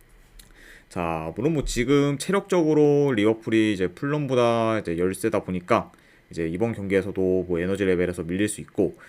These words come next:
그리고 최근 리버풀의 폼이 저조한 점까지 고려하면은, 어, 생각 이상으로 리버풀이 좀 고전할 가능성도 있어 보여요.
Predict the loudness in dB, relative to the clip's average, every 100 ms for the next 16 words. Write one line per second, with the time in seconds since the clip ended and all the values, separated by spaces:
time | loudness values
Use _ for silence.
0 | -20 _ -6 -2 -2 0 0 2 0 0
1 | 0 0 0 0 0 -2 0 -2 -6 -6
2 | 0 0 0 -4 -10 -4 -4 -4 -6 -4
3 | -2 -2 -2 -4 -6 -10 -20 -18 -6 -6
4 | -4 -4 -2 -2 -2 -2 0 0 0 2
5 | 0 0 -2 0 0 0 -4 -6 -4 -2
6 | -2 -4 -8 -6 -6 0 0 2 0 -2
7 | -4 -8 -4 -4 -4